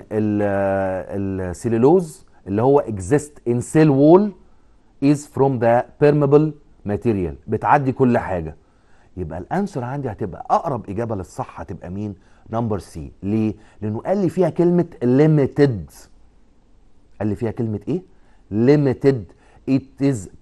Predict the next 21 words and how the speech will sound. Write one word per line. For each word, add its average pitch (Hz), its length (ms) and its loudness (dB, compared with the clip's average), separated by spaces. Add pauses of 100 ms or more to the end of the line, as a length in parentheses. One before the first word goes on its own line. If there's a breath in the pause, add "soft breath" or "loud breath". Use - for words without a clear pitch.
presence 107 560 0 (180)
is 131 320 0
limited 147 760 0 (160)
in 135 240 0
the 104 140 0
wall 143 380 4 (100)
of 101 160 2 (160)
xylem 143 460 4
vessels. - 460 -6 (1000)
هي 104 140 0
مش 107 240 -6
limited 135 340 2
في - 60 -16
الزايلم 101 440 -2
فيزلز. 73 280 -10
طبعًا 131 360 0
أنا 104 120 -2
عارف 160 240 0
إن 110 80 -4
الزايلم 127 400 0
فيزلز 160 420 -2